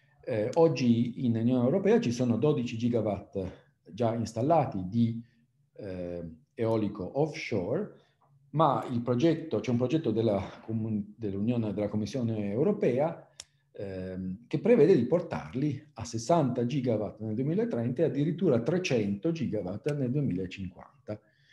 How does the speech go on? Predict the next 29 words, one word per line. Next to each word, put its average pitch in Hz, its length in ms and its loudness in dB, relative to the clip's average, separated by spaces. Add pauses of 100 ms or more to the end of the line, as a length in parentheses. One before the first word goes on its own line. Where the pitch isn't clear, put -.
(160)
Quindi 113 200 -2
un 117 100 2
impegno 143 720 0
fortissimo 127 1000 0
in 113 100 -6
questo 117 280 -6
campo. 156 440 -2
Perché? 110 600 0 (380)
Perché 175 320 2
in 151 340 4
mare 165 180 4
aperto 185 800 0 (680)
c'è 104 140 -8
più 120 120 -2
vento 90 560 -2 (720)
e, 117 380 -4
e 135 60 0
il 123 100 4
vento 143 300 2
è 107 40 0
più 120 140 -2
costante 85 760 -4 (260)
e - 80 -10
quindi, 160 540 -4 (280)
naturalmente, 151 960 -4 (580)
anche 139 260 0
se 104 120 -4
i 98 100 -2
costi 110 680 2